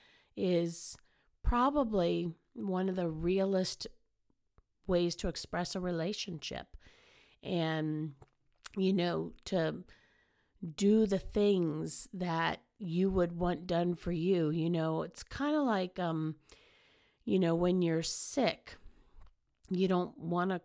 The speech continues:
cook, you don't wanna clean, you don't wanna do. Um, and so when people just do for you, it's like,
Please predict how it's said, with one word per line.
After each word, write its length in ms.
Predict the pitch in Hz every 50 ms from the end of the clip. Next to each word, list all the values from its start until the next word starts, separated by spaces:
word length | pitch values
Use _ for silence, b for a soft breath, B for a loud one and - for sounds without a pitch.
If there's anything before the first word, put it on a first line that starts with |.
| _
cook, 460 | - - - 202 180 175 170 175 - 185
you 100 | 170 160
don't 160 | 165 160 165
wanna 200 | 165 165 170 165
clean, 520 | - - - 196 175 165 160 160 160 160
you 100 | 156 160
don't 180 | 160 160 156 -
wanna 300 | 165 160 160 151 143 139
do. 640 | 139 139 165 160 165 160 156 143 139 135 - B B B B B B B B B B B B B -
Um, 680 | 180 170 170 165 151 151 151 156 156 156 160 175 208 - _ _
and 240 | - 202 180 180 165
so 160 | - 190 175
when 340 | 170 175 170 165 160 160 156 - - -
people 300 | - 220 196 - 190 190
just 380 | 180 190 180 - - 175 160 156
do 360 | 180 185 202 208 214 220 208
for 220 | - - - 175
you, 520 | 160 151 151 147 147 147 143 143 147 - -
it's 320 | - 165 156 139 - -
like, 360 | 170 156 143 143 143 - -